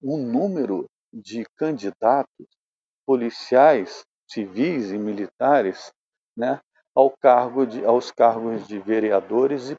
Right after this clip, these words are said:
prefeitos, né? É impressionante, né? É, o número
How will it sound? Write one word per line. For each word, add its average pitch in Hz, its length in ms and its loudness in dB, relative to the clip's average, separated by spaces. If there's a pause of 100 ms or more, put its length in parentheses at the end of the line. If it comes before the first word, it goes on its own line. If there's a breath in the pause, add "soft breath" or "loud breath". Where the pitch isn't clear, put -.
prefeitos, 139 720 -4 (480)
né? 113 160 -8 (640)
É 147 60 2
impressionante, 151 1040 0 (140)
né? 135 240 0 (440)
É, 117 120 -2
o 135 140 2
número 143 640 2